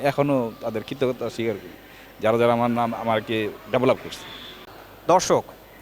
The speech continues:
Speaker 2: এরকমই কিছু মানুষদের জন্যই বলতে গেলে এই বক্সিংটা এখনও বাংলাদেশে শক্ত হাতে কিন্তু ধরে আছে এবং অদূর ভবিষ্যতেও আমরাও বিশ্বাস করি, তারাও বিশ্বাস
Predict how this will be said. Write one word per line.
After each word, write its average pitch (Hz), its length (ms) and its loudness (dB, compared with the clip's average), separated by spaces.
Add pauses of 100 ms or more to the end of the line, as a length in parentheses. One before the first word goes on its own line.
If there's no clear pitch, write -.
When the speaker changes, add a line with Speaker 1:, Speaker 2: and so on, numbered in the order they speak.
(120)
Speaker 2:
এরকমই 240 400 2
কিছু 226 220 -2
মানুষদের 170 600 0
জন্যই 147 420 -2 (200)
বলতে 131 240 -2
গেলে 147 160 -2
এই 143 180 -8
বক্সিংটা 139 540 -2 (160)
এখনও 139 300 -4
বাংলাদেশে 139 540 -4 (580)
শক্ত - 260 0
হাতে 156 260 -4
কিন্তু 151 340 -6 (200)
ধরে 120 240 -4
আছে - 240 -12 (460)
এবং 131 220 2
অদূর 143 340 2
ভবিষ্যতেও 147 680 0
আমরাও 151 320 4
বিশ্বাস 139 400 -2
করি, 131 260 -6 (340)
তারাও 190 300 8
বিশ্বাস 143 340 0